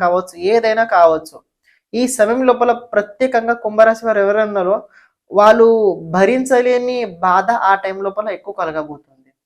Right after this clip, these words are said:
భరించలేని బాధ ఆ టైంలో ఎక్కువ కలగబోతుంది. అని మీరు చేసిన ప్రతి ఒక్క పని అది విరుద్ధంగానే జరుగుద్ది. మీరు ఈరోజు చేయాలనుకుంటారు ఒకటి, అది వేరేదే జరుగుద్ది. ఈరోజు మీరు ఏదో అనుకుంటారు, అది ఏదో జరుగుద్ది.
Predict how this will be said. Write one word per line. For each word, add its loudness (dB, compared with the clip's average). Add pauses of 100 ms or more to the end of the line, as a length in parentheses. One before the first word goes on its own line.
(800)
భరించలేని -2
బాధ 2 (200)
ఆ 4 (100)
టైంలో -4
ఎక్కువ -16
కలగబోతుంది. -4 (420)
అని 0
మీరు -4
చేసిన 0 (180)
ప్రతి -6 (100)
ఒక్క -2 (140)
పని 0 (360)
అది -4
విరుద్ధంగానే -2
జరుగుద్ది. -6 (1000)
మీరు -2
ఈరోజు 4 (100)
చేయాలనుకుంటారు 0
ఒకటి, -8 (320)
అది -10
వేరేదే -2
జరుగుద్ది. -8 (760)
ఈరోజు 4
మీరు 0 (100)
ఏదో 2
అనుకుంటారు, 0 (380)
అది -2 (100)
ఏదో 4 (120)
జరుగుద్ది. 2